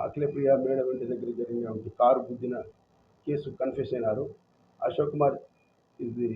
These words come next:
main follower of ఏవి సుబ్బారెడ్డి. ఏవి సుబ్బారెడ్డి గత సంవత్సరం ఇదే టైంలో మన,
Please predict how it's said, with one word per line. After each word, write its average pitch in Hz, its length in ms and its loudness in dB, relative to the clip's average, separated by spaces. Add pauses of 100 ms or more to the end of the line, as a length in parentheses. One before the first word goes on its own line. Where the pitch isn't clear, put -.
(800)
main 139 180 4
follower 135 500 6
of 131 80 6 (180)
ఏవి 123 240 -2
సుబ్బారెడ్డి. 117 600 -4 (1500)
ఏవి 147 200 0
సుబ్బారెడ్డి 135 640 4
గత 131 540 4 (280)
సంవత్సరం 151 440 0 (500)
ఇదే 147 220 4
టైంలో 139 520 4 (920)
మన, 120 340 2